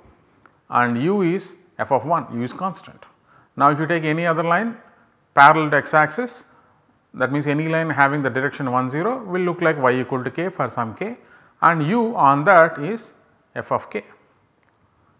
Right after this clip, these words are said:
So, it is constant on each line parallel to x axis. Now in this case, U X plus U Y equal to zero,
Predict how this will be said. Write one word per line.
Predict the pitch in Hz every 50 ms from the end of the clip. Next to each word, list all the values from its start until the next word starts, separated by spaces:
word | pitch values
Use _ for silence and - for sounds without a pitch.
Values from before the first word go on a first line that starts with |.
| _ _ _
So, | _ - 139 131 135
it | 135 127 139
is | 139 120
constant | - - 147 147 156 151 - - 180 180 165
on | 156 139 123 123 131 151
each | 151 - -
line | 147 135 131 139 151
parallel | 147 139 123 117 117 120 117 117
to | - 185
x | 170 - - -
axis. | 101 - - - - - - - - _ _ _ _ _ _ _ _ _ _ - _ _ _ _ _ _ _ _ _ _ _ _ _ _ _ _ _ _ _ -
Now | 143 160 165 165
in | 160 170 202 220
this | 269 247 -
case, | - 196 147 120 120 156 165 - - - - _ _ _ _ _ _ _
U | 139 156 190 214
X | 220 214 214 - -
plus | - 185 175 - - 160
U | 160 160
Y | 160 175 175 170 160
equal | 151 151 - 156 139
to | 135 135
zero, | 120 131 196 190 135 117 110 135 - -